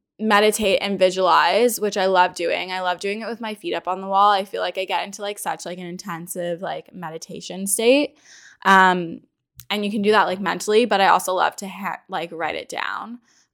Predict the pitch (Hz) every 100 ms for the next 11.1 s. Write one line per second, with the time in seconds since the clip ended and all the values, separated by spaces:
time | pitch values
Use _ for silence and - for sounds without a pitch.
0 | - 190 196 185 180 202 226 220 180 165
1 | 170 170 160 208 208 220 214 220 226 240
2 | - 196 185 175 180 170 170 165 175 -
3 | 170 170 170 165 165 180 190 202 214 226
4 | 240 _ _ _ - 190 185 180 170 165
5 | - _ - 196 190 175 175 - 185 180
6 | 175 175 175 175 180 180 180 160 170 175
7 | 170 - 170 160 - 170 175 175 180 _
8 | _ _ _ - 233 233 226 226 - -
9 | 196 180 170 - _ _ _ _ _ _
10 | _ _ _ _ _ - 202 202 202 196